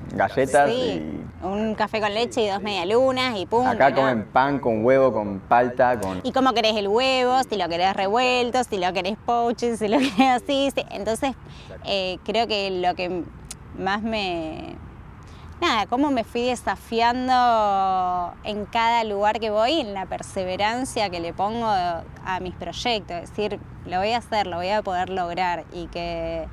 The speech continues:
Speaker 2: nada, básicamente eso. Por ahí creo que cuando vivía en Rosario no era tan así de, "Voy a hacer esto y lo voy a lograr y voy a crecer en esto". Claro, era como, "Bueno, tengo mi trabajo, mis amigos, lo mismo todos los días".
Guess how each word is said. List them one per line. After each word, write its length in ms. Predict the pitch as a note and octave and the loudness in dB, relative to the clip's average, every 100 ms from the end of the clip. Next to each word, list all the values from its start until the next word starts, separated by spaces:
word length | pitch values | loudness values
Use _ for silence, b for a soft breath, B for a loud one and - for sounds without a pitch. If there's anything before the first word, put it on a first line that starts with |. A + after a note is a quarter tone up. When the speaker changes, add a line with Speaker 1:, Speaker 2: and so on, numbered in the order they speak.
| B B B B B - | B B B B B -2
Speaker 2:
nada, 440 | A#3+ F3+ E3 E3+ D#3 | -2 0 -4 -6 -8
básicamente 1000 | E3+ F#3+ A#3 D#4 G3 F#3 A#3 A#3+ G#3 A#3+ | -6 -2 -2 0 -2 0 -2 -2 0 0
eso. 340 | A#3 F3 E3+ D#3+ | -2 -4 -6 -4
Por 120 | E3 | -4
ahí 280 | F#3 A#3 A3 | -2 -2 -2
creo 200 | G#3+ G#3+ | -2 0
que 120 | F#3 | -2
cuando 360 | F3 E3+ E3+ F3 | -4 -4 -4 -4
vivía 320 | F3 F#3 G#3 | -2 -2 -2
en 100 | G#3 | -2
Rosario 540 | G3 F3 - B3+ C#4 G3 | -6 -6 -2 0 0 0
no 100 | A#3+ | -2
era 260 | F#4 G3 | 0 0
tan 160 | F3+ F3 | 0 -2
así 460 | E3+ - F#3 F3 E3+ | -4 -6 -8 -6 -4
de, 300 | E3+ E3 D#3+ | -4 -4 -2
"Voy 120 | B3 | 0
a 40 | B3+ | 0
hacer 220 | - A3+ | -2 -2
esto 260 | B3 A#3 | -2 0
y 60 | A#3+ | 0
lo 120 | G#3+ | 0
voy 140 | G3 B3+ | 2 2
a 60 | |
lograr 580 | A#3 G#3 A3+ A#3 A#3 A3+ | 2 2 2 2 2 2
y 80 | A3+ | 2
voy 160 | A3 | 2
a 80 | A3+ | 2
crecer 340 | G#3+ G#3 B3 A#3+ | 0 -2 0 0
en 140 | A#3 | 0
esto". 300 | A#3+ A#3+ - - A#4 C#5 | 0 0 -4 -6 -2 2
Claro, 240 | D4 A3 | 2 4
era 200 | C#4 F4 | 4 4
como, 180 | B3+ C4+ | 2 2
"Bueno, 400 | D4+ E4+ D#4+ C#4+ | 4 4 2 0
tengo 180 | A3 A3+ | -2 -2
mi 100 | A3+ | -2
trabajo, 640 | A3+ B3 B3 A#3 A#3 A#3 | 2 2 4 4 2 0
mis 220 | A3 D3 B3 | -8 -4 -2
amigos, 640 | C4 G#3 G3+ G#3 G#3 G3+ | 0 -2 -2 0 0 0
lo 120 | G3 F3+ | 0 -2
mismo 340 | F#3+ G3+ F#3+ | -4 -2 -2
todos 220 | F#3+ G3 | 0 0
los 160 | G#3+ A#3+ | 0 0
días". 480 | A3 G#3 G3+ G3 | -2 0 0 0